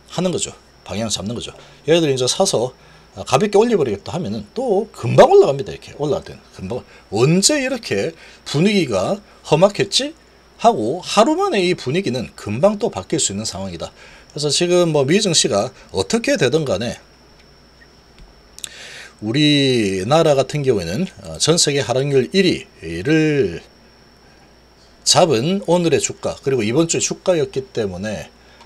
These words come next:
어, 미증시의 분위기가 어떻게 진행이 되든 간에 우리나라 증시는 급등의 움직임이 나올 가능성이 상당히 높다라고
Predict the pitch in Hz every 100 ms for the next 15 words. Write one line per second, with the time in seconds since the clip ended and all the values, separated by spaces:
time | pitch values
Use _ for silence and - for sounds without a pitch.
0 | - - - 85 73 67 64 80 156 160
1 | 151 - 156 156 156 147 - 147 151 101
2 | 95 143 196 202 170 - 170 - 117 135
3 | 135 196 127 127 131 87 123 - - -
4 | 107 165 202 196 180 131 - 107 117 -
5 | - - - - 196 - 226 196 175 147
6 | 123 147 151 98 123 202 - - - 90
7 | 98 117 143 135 95 104 95 - - 185
8 | 202 302 214 170 170 - 104 87 107 120
9 | 95 143 196